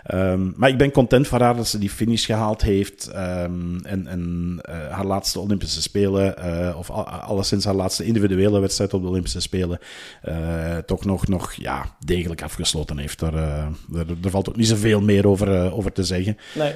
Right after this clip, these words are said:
Speaker 1: Ehm, ik,
Speaker 2: Vier,
Speaker 1: ik ben, ik
Speaker 2: vier
Speaker 1: vond het vooral
Speaker 2: vrouwen,
Speaker 1: mooi
Speaker 2: ja.
Speaker 1: dat, dat, eh, zeker dat ze die finish gehaald heeft, ehm, ook na, na, na wat er in Tokio gebeurde,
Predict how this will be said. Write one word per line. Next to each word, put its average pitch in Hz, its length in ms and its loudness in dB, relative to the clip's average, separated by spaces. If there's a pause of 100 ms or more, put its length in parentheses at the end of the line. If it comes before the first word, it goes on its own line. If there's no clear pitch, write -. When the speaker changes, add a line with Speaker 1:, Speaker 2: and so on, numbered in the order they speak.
(160)
Speaker 1:
Ehm, 82 460 -4
ik, - 160 -2
Speaker 2:
Vier, 135 120 2
Speaker 1:
ik 143 60 6
ben, 127 160 6
ik 113 60 0
Speaker 2:
vier 151 100 -2
Speaker 1:
vond 113 120 2
het 123 80 6
vooral 131 260 8
Speaker 2:
vrouwen, 113 200 10
Speaker 1:
mooi 127 200 2
Speaker 2:
ja. 139 60 -4
Speaker 1:
dat, 110 200 4
dat, 107 220 2 (100)
eh, 110 60 2
zeker 131 280 6
dat 120 120 2
ze 120 80 -2
die 107 100 4
finish 123 260 4
gehaald 113 280 4
heeft, 110 360 2
ehm, 95 720 2
ook 117 240 -2
na, 101 180 4
na, 92 460 2
na 95 180 0
wat 95 160 0
er 95 80 0
in 90 100 0
Tokio 107 420 4
gebeurde, 98 600 2